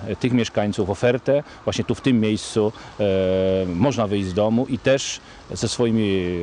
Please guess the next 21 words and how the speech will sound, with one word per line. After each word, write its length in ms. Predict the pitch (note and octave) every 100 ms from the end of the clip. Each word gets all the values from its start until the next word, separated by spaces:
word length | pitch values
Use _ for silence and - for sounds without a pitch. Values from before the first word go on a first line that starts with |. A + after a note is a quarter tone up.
| E2
laptopami 840 | F#2 C3+ - A2+ G#2+ G#2 G2+ G2+ G2+ -
przyjść 500 | - G2 F#2+ F#2 -
obok 220 | F2+ F#2+
fontanny 680 | - G#2+ G2+ A#2 A2 G#2+ G2+ - - - - - - -
i 80 |
skorzystać, 600 | F3 F#3+ D#3 C#3+ - D#2 G2+
o 40 |
czym 180 | - G2
powie, 360 | G#2 F#2+ F#2+ G2
e, 160 | B2 F#2+
kolega 280 | - F#2+ F2+
Sebastian 480 | - F#2 F2+ F#2 E2+
Krawczyk, 560 | A2 A2+ - G2 -
e, 240 | F#2+ F2 E2+
jak 220 | B2 -
to 120 | A#2+
robić 540 | A2 F#2+ F#2 E2+ - G2 -
i 260 | D#3+ C3 C3 - - -
odkąd 440 | - C3+ - B2 A2
i 60 |
dlaczego 580 | A#2+ B2+ - C3+ A#2+ A2